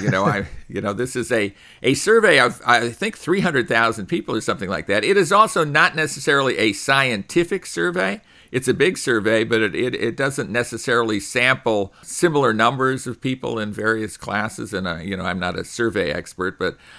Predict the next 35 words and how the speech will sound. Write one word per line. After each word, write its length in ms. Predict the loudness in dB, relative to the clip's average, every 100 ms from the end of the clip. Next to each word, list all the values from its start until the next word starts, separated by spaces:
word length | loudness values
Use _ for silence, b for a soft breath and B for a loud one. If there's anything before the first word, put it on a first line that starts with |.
| B -2
uh, 460 | 0 2 -2 -4 -10 0
I 140 | 0
think 220 | 2 -4 -2
this 180 | -2
differs 500 | 0 -2 0 -2 -4
pretty 240 | -2 -4 -4
significantly 800 | -6 -4 -2 -2 -6 -6 -4 -6
from 260 | -4 -4
wh-, 160 | -4 -2
what 200 | -2 -2
J 260 | 2 2 2
D 120 | -2
Power, 600 | -2 2 4 4 -2 -4 b b b -4
uh, 100 | -2
reports 640 | 0 -2 -2 0 0 -2
in 200 | -4 -2
their, 380 | -2 0 0 0
uh, 80 | -2
dependability 800 | -6 -6 -6 -4 -4 -4 -4 -6
index. 360 | -6 -8 -10 -6
So, 260 | -4 -2
uh, 240 | -4 -6 -10 _
you 80 | -14
know, 220 | -12 -12 -12 -6
different, 360 | -4 -4 -8 _
different 280 | -4 -2 -4
strokes, 320 | 0 2 2
but 140 | 0 0
I 120 | 2
thought 240 | 0 -2 -2
that 160 | -4
was 260 | -4 -8 -12 b b
a 100 | -4
bit 220 | 2 4
of 200 | 4 0